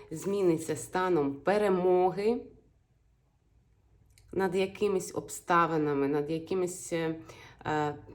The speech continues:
перепонами на шляху. І вам тут ще підморгує, е, Верховна Жриця.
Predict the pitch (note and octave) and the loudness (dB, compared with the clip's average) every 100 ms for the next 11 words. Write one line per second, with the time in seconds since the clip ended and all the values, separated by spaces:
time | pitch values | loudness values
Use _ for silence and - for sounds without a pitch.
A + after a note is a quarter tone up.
0 | - F#3+ F3+ F3+ F#3+ G#3 E3 D3+ D3 D3 | -2 2 0 0 4 6 6 4 2 0
1 | - D3 - D3 C3+ - - _ - - | -6 -8 -6 -6 -6 -10 -20 _ -20 -20
2 | - - - - - - _ - - _ | -20 -20 -20 -20 -20 -20 _ -20 -20 _
3 | - - _ _ - - - - - - | -20 -20 _ _ -20 -20 -20 -20 -20 -20
4 | - - - - - - - - - - | -20 -20 -20 -20 -20 -20 -20 -20 -20 -18
5 | - G3 F3+ G#3+ D4 E4 A#3+ A3+ - - | -8 -6 0 4 6 4 2 -4 -6 -2
6 | B3 C#4 A3+ E3+ F3+ F#3+ A3 A#3+ A#3 A#3 | 0 0 -2 0 0 4 4 4 4 6
7 | A3+ A3 G#3+ - - - - - - - | 6 6 2 -4 -20 -20 -20 -20 -10 -4
8 | D3+ D3+ F3 F3 F3+ F3+ F3+ E3+ E3 E3 | -2 -2 -4 -2 -2 2 2 2 -2 -2
9 | E3+ - - C#3+ | -2 -4 -8 -8